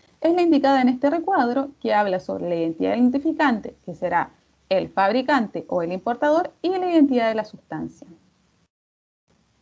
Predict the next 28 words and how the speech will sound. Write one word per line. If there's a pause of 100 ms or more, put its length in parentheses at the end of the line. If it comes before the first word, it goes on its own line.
(800)
Este
proceso
de
notificación
se
va
a
realizar
cada
dos
años
con
una
fecha
límite
del
treinta
de
agosto. (1500)
Todas
las
sustancias
importadas
o
fabricadas
deben
ser
notificadas